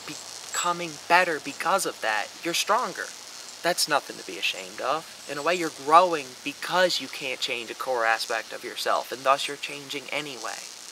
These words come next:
Doesn't matter how the change expresses itself, whether it's because you change a flaw or you change in response to a flaw. You're still changing. You're still evolving. Whether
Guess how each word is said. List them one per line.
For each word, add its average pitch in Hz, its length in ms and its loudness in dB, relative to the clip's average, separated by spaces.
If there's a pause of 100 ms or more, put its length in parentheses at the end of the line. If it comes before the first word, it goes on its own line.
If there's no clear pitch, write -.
(220)
Doesn't 190 260 0
matter 127 260 2
how 127 140 4
the 117 100 -2
change 123 320 -4
expresses 127 580 2
itself, 123 480 0
whether 123 180 2
it's 113 100 -8
because 127 440 -4
you 123 160 -8 (320)
change 147 480 0
a 120 80 0
flaw 135 600 6
or 131 120 0
you 131 220 -12
change 139 420 -4
in 123 80 -10
response 123 460 -2
to 185 260 -2
a 127 60 0
flaw. - 400 -2 (300)
You're 139 100 -6
still 151 200 -2
changing. 156 460 -6 (160)
You're 117 80 -6
still 170 280 2
evolving. - 440 -6 (300)
Whether 143 340 0